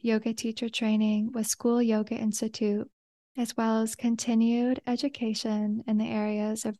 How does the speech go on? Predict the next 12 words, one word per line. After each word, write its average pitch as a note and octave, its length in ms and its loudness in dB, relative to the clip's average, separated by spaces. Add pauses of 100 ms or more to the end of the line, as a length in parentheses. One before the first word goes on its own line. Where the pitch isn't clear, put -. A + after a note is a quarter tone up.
reparenting A3 960 0
your G#3+ 220 -2
inner A3+ 260 0 (100)
child, G#3 600 -2 (540)
a A#3+ 80 2
deep B3 320 0
dive G#3+ 580 0
into A3 200 2
the A#3 100 -2
chakras, G#3+ 840 -2 (500)
intuition B3 760 4
awakening, A#3 840 2